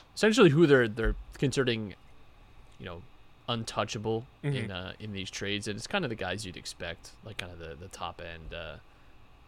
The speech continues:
Speaker 1: top end prospects, which I think can limit, you know, a little bit in, uh, where you're at, um, in terms of, like, who you're, uh, you're getting. I'm trying to find the tweet here just so I can, uh, you know, actually get a,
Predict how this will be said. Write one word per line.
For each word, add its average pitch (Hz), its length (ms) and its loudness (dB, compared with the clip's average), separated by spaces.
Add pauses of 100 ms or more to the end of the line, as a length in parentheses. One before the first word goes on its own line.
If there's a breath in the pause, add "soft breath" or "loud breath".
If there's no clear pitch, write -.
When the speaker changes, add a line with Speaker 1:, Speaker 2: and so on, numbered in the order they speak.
(100)
Speaker 1:
top 95 180 -6
end 92 140 -8
prospects, 90 600 -8
which - 220 -8 (280 loud breath)
I - 40 -4
think 202 160 0
can 131 460 0
limit, 131 320 -2 (500)
you - 80 -10
know, 120 80 0
a 107 40 0
little 101 300 -2
bit 117 220 -2 (140)
in, 95 120 -8
uh, 92 140 -8
where 95 160 -6
you're 90 220 -4
at, 101 240 -4 (640)
um, 95 240 -14
in 85 80 -14
terms 98 220 -12
of, 95 100 -12
like, 78 160 -12
who 107 240 -10
you're, 95 420 -12
uh, 92 40 -14
you're 78 240 -14
getting. 95 220 -12
I'm 82 80 -14
trying 82 180 -14
to 78 40 -16
find 71 220 -18
the 65 80 -18
tweet 80 420 -18
here 69 160 -16
just - 240 -16
so 67 80 -14
I 64 120 -14
can, 69 140 -20 (840 loud breath)
uh, - 140 -20 (100)
you 80 80 -16
know, 67 60 -16
actually 67 540 -16 (1120)
get 85 80 -14
a, 85 340 -14